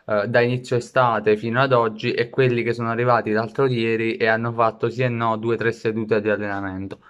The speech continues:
Quindi sicuramente questo è un vantaggio per tutti questi giocatori qua.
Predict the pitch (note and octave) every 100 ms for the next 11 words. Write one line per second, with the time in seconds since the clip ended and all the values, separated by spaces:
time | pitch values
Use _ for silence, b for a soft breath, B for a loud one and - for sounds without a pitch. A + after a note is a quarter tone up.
0 | b b b b C#3 A#2+ A#2 C3 C#3+ B2+
1 | B2 A2+ G#2+ A#2 A2+ - A2+ G#2 G#2 G#2
2 | G#2 G#2 G#2+ A2 A2 A2 G#2 G2+ A2+ G#2+
3 | G#2+ B B B A2 G#2 G#2 A#2 A#2 G#2
4 | G#2+ - G2+ G#2+ G#2+ A#2 D3 - A2+ G2